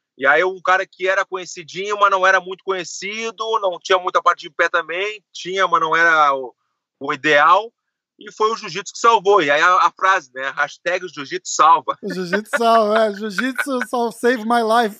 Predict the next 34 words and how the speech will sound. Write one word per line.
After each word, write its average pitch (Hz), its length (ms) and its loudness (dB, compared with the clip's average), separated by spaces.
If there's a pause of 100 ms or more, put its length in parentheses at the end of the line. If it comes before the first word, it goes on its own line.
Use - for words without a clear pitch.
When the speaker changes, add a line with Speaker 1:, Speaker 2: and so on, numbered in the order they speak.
Speaker 2:
<laughs> - 1900 -8
Speaker 1:
E 139 360 -2
literalmente 190 760 0
mesmo. 175 300 -8 (100)
Speaker 2:
Legal 175 240 -4
demais. 190 320 -2
E - 20 -2
o 202 40 2
Strike 240 320 -2
Force 254 300 0
acabou 233 260 0
virando 226 280 -2
um 214 80 0
evento 220 300 -4
muito 226 460 -2
bom, 202 340 -2
muito 233 300 -6
grande, 220 600 -4
super 233 520 -6 (300)
competitivo, 202 800 -6
tanto 226 260 -8
que 262 80 -10
o 262 40 -4
U 254 60 2
F - 120 -2
C 240 140 -8
comprou 247 520 -2
eles 226 220 -2
pra, 254 220 -2
pra 247 200 -6
parar 247 180 -4
de 262 80 -4
incomodar, 220 580 -4
né? 185 180 -10